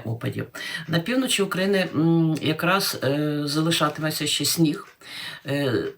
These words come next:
ожеледиця, про яку ми говорили, не забувайте, і вже заходить холодне повітря. Сьогодні, е, у північній частині України холоднішатиме і впродовж дня, е, очікується мінус два,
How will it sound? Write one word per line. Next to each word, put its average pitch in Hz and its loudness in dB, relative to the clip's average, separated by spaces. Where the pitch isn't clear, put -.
ожеледиця, 160 2
про 170 -2
яку 170 0
ми 175 -2
говорили, 175 -2
не 151 2
забувайте, 151 0
і 165 2
вже 160 0
заходить 170 -4
холодне 143 0
повітря. 151 -2
Сьогодні, 151 -2
е, - -4
у 139 0
північній 160 0
частині 135 -2
України 196 0
холоднішатиме 170 0
і 151 0
впродовж 131 -2
дня, 170 0
е, 143 0
очікується 156 -2
мінус 139 2
два, 143 0